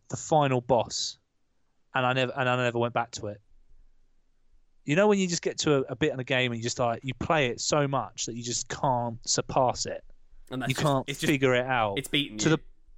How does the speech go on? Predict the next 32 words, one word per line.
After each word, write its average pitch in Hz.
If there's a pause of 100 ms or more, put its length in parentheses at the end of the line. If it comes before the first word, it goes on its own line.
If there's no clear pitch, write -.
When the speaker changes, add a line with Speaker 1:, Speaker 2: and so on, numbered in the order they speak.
(180)
Speaker 1:
to 165
the 160
point 175
where 151
you 160
go 196
for -
these 151
sort 143
of, 123
like, 120 (400)
"I'm 147
determined," 131 (160)
and 131
then 131
you 123
get, 127 (300)
and 147
then 143
you 143
go 135
through 131
a, 117 (300)
"I 147
can't 135
be 120
bothered 110
with 104
this -
now. 104
It's 117
ruined." 110